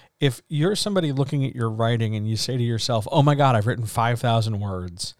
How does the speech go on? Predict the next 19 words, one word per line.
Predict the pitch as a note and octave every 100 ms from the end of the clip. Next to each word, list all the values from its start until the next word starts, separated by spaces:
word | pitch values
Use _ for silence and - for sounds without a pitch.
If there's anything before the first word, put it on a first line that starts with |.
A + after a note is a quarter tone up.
| _ _ _ _ _
and | B2
I | A2+
only | A#2+ B2 A2+
have | A#2
ninety-five | G#2+ A2+ B2 B2+ A#2+ B2+ A2+
thousand | A2 A2 A2 A2 A2
more | G#2+ A2
words | A2 G#2 G2+ G2 F#2+ -
available | G#2+ G2+ G#2 G#2+ B2 G#2+ F#2 F2+ F#2 _ - _ -
in | A#2+
this | A2
whole | - A#2
manuscript, | A2 A2 A#2 A2+ - G#2+ -
but | -
I'm | A#2 B2+
barely | A#2 A#2+ A#2+ A#2 A#2 G#2+
out | G2+ A2
of, | G#2 G2
like, | G#2 G2 -